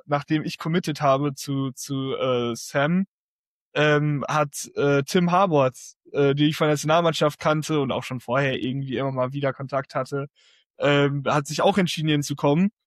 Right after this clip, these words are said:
Heißt, der Kontakt war vorher schon da und wir haben natürlich direkt, äh, geschrieben miteinander, meinten, „Ey,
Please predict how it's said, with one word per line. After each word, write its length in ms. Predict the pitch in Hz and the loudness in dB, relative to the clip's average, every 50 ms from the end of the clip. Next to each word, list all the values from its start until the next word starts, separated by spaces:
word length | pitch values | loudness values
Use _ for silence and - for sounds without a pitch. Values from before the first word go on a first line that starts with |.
| _ _ _ - | _ _ _ -2
Heißt, 200 | - 143 147 - | 0 0 2 2
der 80 | 160 147 | 0 0
Kontakt 340 | - 160 147 170 160 165 160 | 0 0 0 0 0 2 2
war 120 | 151 151 | 0 0
vorher 240 | - - 160 156 - | 4 4 4 4 4
schon 240 | - - 151 143 143 | 4 2 0 2 4
da 240 | 139 139 151 165 160 | 4 4 6 6 4
und 120 | 147 143 | 4 4
wir 80 | 143 139 | 4 4
haben 60 | 143 | 4
natürlich 260 | 139 139 - 151 143 | 2 2 0 -2 -2
direkt, 460 | - 143 139 143 151 143 - - - - | 0 0 2 2 0 -2 -8 -16 -6 0
äh, 240 | - 147 143 143 139 | 4 6 6 6 4
geschrieben 400 | 135 143 - - 170 170 156 156 | 2 -4 -6 -4 -2 0 0 0
miteinander, 380 | 156 - 139 143 147 143 135 135 | 0 0 0 0 2 2 2 2
meinten, 280 | 139 143 143 131 135 135 | 4 2 2 2 2 2
„Ey, 280 | 127 147 156 156 147 | 2 4 4 2 0